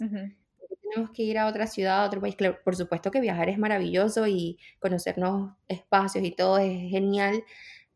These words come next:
Speaker 2: pero entonces es como que te das cuenta que la gente quiere huir de su realidad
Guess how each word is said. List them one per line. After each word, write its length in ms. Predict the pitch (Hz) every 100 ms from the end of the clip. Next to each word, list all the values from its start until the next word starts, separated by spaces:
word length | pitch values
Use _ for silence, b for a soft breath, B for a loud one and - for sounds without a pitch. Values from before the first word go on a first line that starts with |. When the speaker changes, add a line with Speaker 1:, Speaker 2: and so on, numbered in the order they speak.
| -
Speaker 2:
pero 160 | 208
entonces 460 | 202 190 202 190 220
es 140 | 226
como 220 | 240 240 214
que 160 | 190
te 100 | -
das 160 | 190 180
cuenta 260 | - 208 220
que 80 | 220
la 80 |
gente 360 | 196 180 202 190
quiere 400 | - 208 202 202
huir 400 | 214 208 214 247
de 120 | 220 214
su 120 | 202
realidad 520 | 190 180 180 202 185